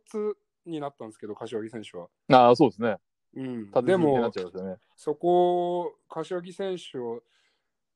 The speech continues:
Speaker 1: まあ、出さざるを得ないっていうことはどういうことかっていうのは、ちょっと長野選手、熊谷選手は感じてるかもしれないです。
Speaker 2: うん、でしょうね。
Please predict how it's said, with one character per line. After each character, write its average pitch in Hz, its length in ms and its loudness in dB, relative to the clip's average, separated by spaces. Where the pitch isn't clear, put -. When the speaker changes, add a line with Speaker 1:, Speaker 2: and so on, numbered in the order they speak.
Speaker 1:
ま 131 60 -6
あ、 - 20 -16
出 123 140 -10
さ 302 160 0
ざ 311 120 6
る 156 140 2
を 156 80 -2
得 226 100 -6
な 233 120 -6
い - 20 -6
っ 156 40 -16
て - 180 -14
い 151 160 -10
う 143 80 -20
こ 156 100 -10
と 190 100 -6
は 196 80 0
ど 156 120 -8
う 202 80 -6
い - 20 -8
う 143 60 -12
こ 139 80 -14
と 139 100 -14
か 127 80 -14
っ 117 60 -14
て - 160 -16
い 127 180 -10
う - 20 -10
の 113 120 -10
は、 110 100 -12
ち - 80 -18
ょ 170 60 -8
っ - 20 -20
と 123 80 -12
長 143 220 -4
野 127 40 -10
選 117 160 -10
手、 - 140 -16
熊 131 220 -16
谷 123 120 -12
選 117 160 -20
手 110 60 -18
は 98 80 -20
感 156 220 -4
じ 156 100 -12
て 175 80 -2
る 170 80 -4
か 139 60 -6
も 113 80 -14
し - 80 -8
れ 113 80 0
な 104 180 0
い 98 60 -2
で 98 40 -2
す。 98 40 -2
Speaker 2:
う 98 40 -2
ん、 101 320 0
で 123 140 8
し 160 80 8
ょ 143 80 6
う 113 60 2
ね。 120 380 6